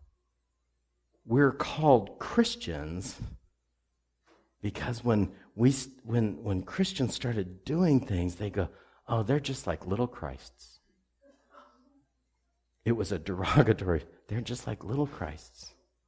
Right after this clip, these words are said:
And they became known as Christians because they did the things that the people thought Jesus would have been doing, and they nicknamed them.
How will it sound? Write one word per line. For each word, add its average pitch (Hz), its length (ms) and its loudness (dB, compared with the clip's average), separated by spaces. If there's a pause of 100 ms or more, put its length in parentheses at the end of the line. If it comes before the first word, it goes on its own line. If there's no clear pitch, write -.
(520)
And 82 120 -4
they 90 60 0
became 90 400 0
known 104 300 6
as 98 140 0
Christians 95 520 -2
because 87 300 -8
they 101 180 -6 (240)
did 139 280 -2
the 170 100 2
things 92 680 -2 (500)
that 104 160 2
the 101 80 -2
people 135 400 2
thought 117 400 0
Jesus 139 520 2
would 92 120 2
have 78 80 -14
been 82 240 0
doing, 87 380 4 (1000)
and 98 180 4
they 80 120 0
nicknamed 82 680 -4
them. - 100 -20